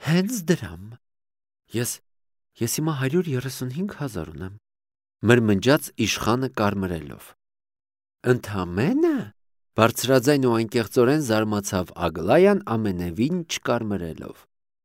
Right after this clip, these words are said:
«Ասենք ոչինչ, մանավանդ եթե խնայողաբար։ Մտադիր եք ծառայելու։ Ես ուզում եի տնային ուսուցչի քննություն տալ։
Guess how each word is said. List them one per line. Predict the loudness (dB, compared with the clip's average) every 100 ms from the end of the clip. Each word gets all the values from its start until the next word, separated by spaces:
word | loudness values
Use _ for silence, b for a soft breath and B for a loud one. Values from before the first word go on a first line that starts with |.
| _ _ _ -4
«Ասենք | 0 0 -2
ոչինչ, | -2 -4 -4 -10 -10 -14 -16 _
մանավանդ | 0 0 0 -2 -2 -2
եթե | 0 0 -2 -8
խնայողաբար։ | -6 -2 -2 -2 -6 -10 -10 -12 -18 _ _ _ _ -4
Մտադիր | -2 2 0 2 2
եք | 2
ծառայելու։ | -2 -2 -2 -2 -6 -6 -8 -10 _ _ _ _ _ _ _
Ես | -2 0
ուզում | 0 -2 -2
եի | -2
տնային | -2 0 0 -2
ուսուցչի | -2 -4 -4 -4 -6
քննություն | -6 -6 -6 -8 -10 -12
տալ։ | -12 -14